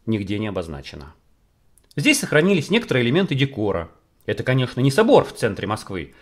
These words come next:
или крупном известном монастыре. Здесь обычная русская глубинка, о которой не каждый-то и знает. Поэтому здесь всё просто, без изысков и орнаментов.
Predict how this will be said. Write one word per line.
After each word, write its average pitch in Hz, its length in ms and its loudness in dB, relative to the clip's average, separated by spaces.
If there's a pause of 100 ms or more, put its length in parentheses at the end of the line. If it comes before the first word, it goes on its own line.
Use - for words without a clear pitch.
или 135 160 2
крупном 117 440 -2
известном 107 320 -4
монастыре. 107 500 -6 (400)
Здесь 240 220 -2
обычная 110 500 0
русская 139 300 -2
глубинка, 110 600 -4 (300)
о 101 80 -2
которой 101 340 -4
не 120 100 0
каждый-то 110 440 -6
и 117 80 0
знает. 143 420 0 (560)
Поэтому 220 300 -2
здесь 208 200 -2
всё 247 140 0
просто, 131 560 -2 (380)
без 233 160 2
изысков 135 480 0
и 127 60 0
орнаментов. 87 680 -4